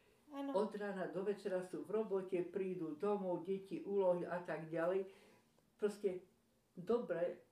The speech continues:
Speaker 2: uvedomujú si, že treba aj tých starých rodičov, niet dosť času. Pozrite sa, ja vás chápem, pretože ja som, e, sa starala o starú chorú mamu,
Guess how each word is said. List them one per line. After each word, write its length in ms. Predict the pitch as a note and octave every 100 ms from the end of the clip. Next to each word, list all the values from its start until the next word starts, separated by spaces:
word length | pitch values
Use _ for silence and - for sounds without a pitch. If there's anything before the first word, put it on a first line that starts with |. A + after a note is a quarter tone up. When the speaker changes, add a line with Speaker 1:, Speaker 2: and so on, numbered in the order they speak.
| _ - -
Speaker 2:
uvedomujú 600 | G#3 A#3+ A#3 F3+ F3 E3+
si, 160 | E3+ F#3+
že 340 | F3 - - -
treba 540 | G#3 G3+ - E3+ E3+
aj 240 | D#3+ F3 F3
tých 120 | E3+
starých 340 | - E3+ F3 F3+
rodičov, 380 | E3+ E3+ F#3 E3+ E3 _ _ E3
niet 300 | E3+ G#3 A3 - -
dosť 240 | F#3 F#3 _
času. 320 | - - - E3 - - - _ _ _ - -
Pozrite 400 | - G3 F#3+ F3+ F3+
sa, 260 | - E3 -
ja 200 | F3+ F#3 D#3
vás 240 | F#3 E3+ - -
chápem, 580 | A3+ A3 D3 D#3 F#3+ G3 - - - - - -
pretože 460 | F#3 F3+ F3+ F3+
ja 160 | E3+ F#3+
som, 480 | - F#3+ F3+ F#3 - -
e, 340 | E3+ E3+ F3
sa 160 | F3 F3+
starala 560 | - F#3+ F#3 E3+ E3+
o 140 | C#3 E3
starú 340 | - F3+ D#3
chorú 240 | - D#3+ D3
mamu, 380 | C3 C#3 D#3+